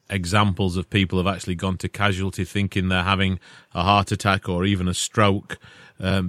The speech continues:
because their symptoms are just so severe. And I know I relayed to my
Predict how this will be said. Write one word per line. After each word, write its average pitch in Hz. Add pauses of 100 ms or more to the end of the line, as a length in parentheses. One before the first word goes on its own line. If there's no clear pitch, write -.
(100)
because 107
their 101
symptoms 104
are 98
just 95
so 110
severe. 98 (400)
And 98
I 98
know 107
I 104
relayed 101
to 101
my 98